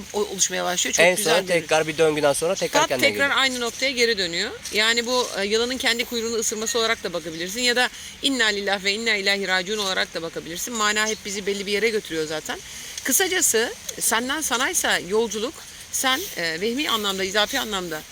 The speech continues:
Speaker 1: zannettiğin kendinden, Gülsüm'den çıktıkça, çıktıkça, çıktıkça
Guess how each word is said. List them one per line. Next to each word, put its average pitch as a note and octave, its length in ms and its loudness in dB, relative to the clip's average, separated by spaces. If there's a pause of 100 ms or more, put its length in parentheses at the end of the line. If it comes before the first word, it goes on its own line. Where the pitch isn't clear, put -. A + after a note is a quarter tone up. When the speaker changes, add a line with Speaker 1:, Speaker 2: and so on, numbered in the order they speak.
(500)
Speaker 1:
zannettiğin A3 600 0
kendinden, G#3+ 560 -4
Gülsüm'den A3 500 -4
çıktıkça, G3+ 400 -6
çıktıkça, - 420 -8
çıktıkça A3+ 580 -4